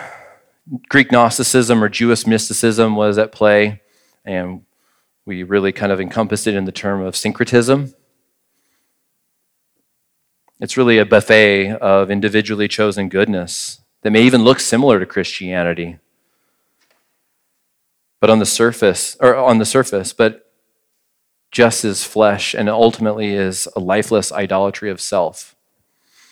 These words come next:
After all, isn't that what the basis of sin really is? Attempting to meet our deepest needs by our own means?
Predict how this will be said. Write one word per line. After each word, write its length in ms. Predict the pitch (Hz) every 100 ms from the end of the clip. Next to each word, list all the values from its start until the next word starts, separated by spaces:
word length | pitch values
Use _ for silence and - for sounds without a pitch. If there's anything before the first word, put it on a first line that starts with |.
| _ _ _ _ _ _ _ -
After 280 | 107 - 120
all, 300 | 113 92 104
isn't 160 | 120 127
that 140 | 123
what 100 | 113
the 60 | 98
basis 440 | 98 104 120 -
of 80 | 101
sin 220 | - 107
really 280 | 98 101 87
is? 360 | 95 117 - - _ _ _ _ _ -
Attempting 400 | - 117 113 117
to 40 |
meet 180 | 101 110
our 80 | 101
deepest 440 | 95 107 117 -
needs 240 | 101 110 98
by 160 | 92
our 180 | 92 90
own 280 | 95 98 107
means? 500 | 107 123 147 -